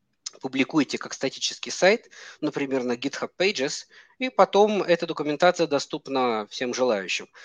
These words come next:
М, наглядные примеры — это документация к библиотекам Pydantic, э, Fast A P I, Typer.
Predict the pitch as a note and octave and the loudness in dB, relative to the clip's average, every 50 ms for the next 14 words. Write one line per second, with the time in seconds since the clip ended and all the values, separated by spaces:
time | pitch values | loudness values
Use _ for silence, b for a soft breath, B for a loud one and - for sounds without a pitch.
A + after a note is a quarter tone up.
0 | B B B B B B - C#3 D#3 D#3+ E3 E3 E3 E3 E3 F#3+ G#3 A3 F#3+ G3 | B B B B B B -12 -8 -4 -2 0 2 4 4 6 6 6 6 8 6
1 | F#3+ F3 - - F#3+ F#3 G3 A3 A#3 A3 G#3 F3+ D#3 C#3+ D#3 D3+ - E3+ D#3 D3 | 4 4 2 0 -2 2 2 4 4 4 6 4 4 4 2 -2 2 2 4 4
2 | C#3+ C3+ C#3 D3+ D3 - - - D3 E3 D#3+ - E3+ D3+ - - - D3 C#3+ C#3 | 4 2 -2 -8 -10 -10 -8 -6 -4 -4 0 2 4 2 2 2 -2 -4 -4 -4
3 | D3 C#3+ C#3 D3 D3 C#3+ - - D#3+ - - C3+ B2+ A2+ - _ - F3 F#3 F3 | -6 -4 0 0 0 2 2 0 0 0 0 -2 -2 -4 -6 _ 2 2 2 4
4 | D3+ B2+ B2+ B2+ B2+ B2 - - A#2 - - - - _ _ _ _ _ _ _ | 6 4 4 4 4 0 -4 -6 -8 -10 -12 -20 -20 _ _ _ _ _ _ _
5 | _ _ _ _ - A#2+ A#2+ A#2+ A#2 A#2 A#2 A#2 A2+ A2 A2 A2 G#2 G2 - - | _ _ _ _ -12 -10 -8 -6 -4 -4 -4 -4 -4 -4 -4 -4 -6 -8 -12 -4
6 | - - D#3+ D#3+ - - - D3 C3 - - B2+ A#2 A2+ A2 A2 G#2+ G#2+ G#2+ - | 0 2 2 2 2 0 -2 -2 -2 -2 -2 0 2 2 2 0 0 -2 -4 -4
7 | - A#2+ A#2 A2+ A2 - - A2+ A2 G#2 | -2 0 0 0 -2 -4 -6 -8 -8 -8